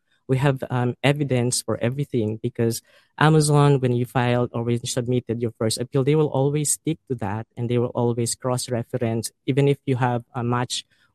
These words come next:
well-written appeal the next time, they will just ignore it.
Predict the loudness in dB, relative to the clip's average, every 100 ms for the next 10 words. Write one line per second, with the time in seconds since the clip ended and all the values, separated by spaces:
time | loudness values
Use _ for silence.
0 | 2 6 6 6 4 2 2 2 2 -2
1 | -2 2 4 4 0 -2 -2 -2 0 0
2 | -2 -4 -8 -12 -10 -4 0 2 0